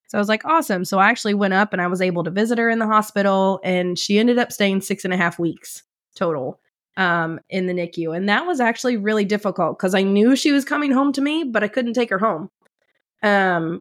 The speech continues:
and then she did come home to me, but she was still on medication to help her. She w-, had been exposed to multiple things in utero.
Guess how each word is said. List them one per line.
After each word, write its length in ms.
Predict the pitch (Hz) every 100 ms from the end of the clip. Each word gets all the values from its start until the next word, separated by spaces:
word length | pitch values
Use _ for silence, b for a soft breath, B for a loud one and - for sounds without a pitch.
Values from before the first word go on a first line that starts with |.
| -
and 180 | 202 208
then 400 | 208 208 196 196 -
she 200 | - 214
did 240 | 208 208
come 200 | 254 247
home 220 | 220 208
to 100 | 220
me, 260 | 254 277 302
but 260 | 214 190
she 140 | 185 214
was 180 | 202 202
still 200 | 190 180
on 160 | 170
medication 720 | 170 160 - 208 208 220 220
to 160 | 214 202
help 240 | 185 180 -
her. 480 | 185 180 180 180 -
She 540 | - - 185 185 185 -
w-, 240 | 180 170
had 220 | 160 190
been 160 | 175 175
exposed 500 | 160 - 175 185 -
to 80 | 175
multiple 600 | 170 170 113 185 185 180
things 460 | - 175 185 190
in 200 | 190 196
utero. 580 | 196 196 196 196 196 196